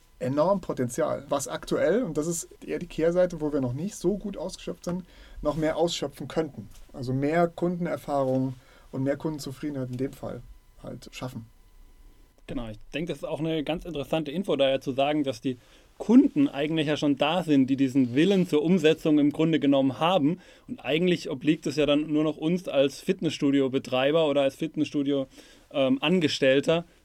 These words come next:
Speaker 2: das Ganze dann in der Praxis irgendwo umzusetzen und dem Kunden auch zu ermöglichen, dass er diese Bereitschaft
Speaker 1: Genau.
Speaker 2: dann auch umsetzen kann.
Speaker 1: Das Problem hier ist halt auch die Flut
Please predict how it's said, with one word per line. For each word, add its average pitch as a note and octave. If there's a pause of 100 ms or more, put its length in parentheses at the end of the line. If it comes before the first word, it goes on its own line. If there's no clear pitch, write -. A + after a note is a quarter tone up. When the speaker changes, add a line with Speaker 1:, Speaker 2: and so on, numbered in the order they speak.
Speaker 2:
das -
Ganze C#3+
dann D3+
in D3+
der D3
Praxis C#3+
irgendwo D#3
umzusetzen D3+
und D3
dem C#3+
Kunden D3
auch C#3
zu -
ermöglichen, E3
dass B2+
er C3+
diese C3
Bereitschaft C3
Speaker 1:
Genau. C#3+
Speaker 2:
dann D3+
auch - (140)
umsetzen A2+
kann. - (720)
Speaker 1:
Das C3
Problem C#3+
hier E3
ist E3
halt C#3+
auch C#3+
die C#3
Flut E3